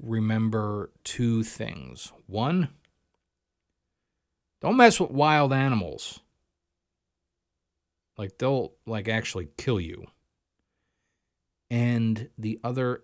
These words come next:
is, when you think of it, as you're moving through the world, try just sometimes to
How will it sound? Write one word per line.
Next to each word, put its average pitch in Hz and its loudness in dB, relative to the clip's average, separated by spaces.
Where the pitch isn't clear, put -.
is, 104 -6
when 110 -2
you 123 2
think 147 0
of 98 -4
it, 95 -6
as 95 -12
you're 95 -6
moving 110 -4
through 110 -6
the 101 -4
world, 90 -4
try 151 -4
just 143 -4
sometimes 131 -4
to 104 -10